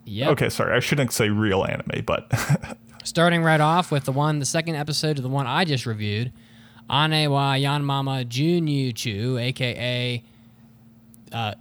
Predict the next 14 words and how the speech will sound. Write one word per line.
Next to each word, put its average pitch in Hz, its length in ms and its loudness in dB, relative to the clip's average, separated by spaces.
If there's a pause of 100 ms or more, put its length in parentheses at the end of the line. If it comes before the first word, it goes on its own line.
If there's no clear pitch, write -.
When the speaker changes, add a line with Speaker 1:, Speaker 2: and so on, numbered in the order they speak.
(100)
Speaker 1:
extremely 147 400 -2
hot 131 360 2 (720)
wife 127 500 -6
that's 110 240 -8 (1040)
got 117 240 -4
kids, 131 500 -2
is, 113 340 -2
uh, 104 480 -2
getting 117 220 -4
fucked 127 320 -4
by 117 160 0
her 110 100 -2
brother, 123 440 -2
basically. 135 680 -4